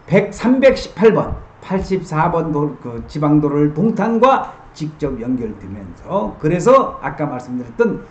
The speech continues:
어, 남사면에, 어, 남사 쪽하고 또는 그 우리가 그 이동호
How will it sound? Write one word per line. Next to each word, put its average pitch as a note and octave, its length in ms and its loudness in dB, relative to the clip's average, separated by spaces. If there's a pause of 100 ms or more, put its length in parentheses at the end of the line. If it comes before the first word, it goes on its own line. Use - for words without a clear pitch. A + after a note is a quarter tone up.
(300)
어, D3 880 6
남사면에, A3 640 4 (280)
어, A2 100 -14
남사 A#2+ 400 -8
쪽하고 C#3+ 760 -2 (180)
또는 A#3+ 340 4 (280)
그 B2 80 -12
우리가 C#3 540 -2 (240)
그 A2+ 440 -8
이동호 G#3+ 460 2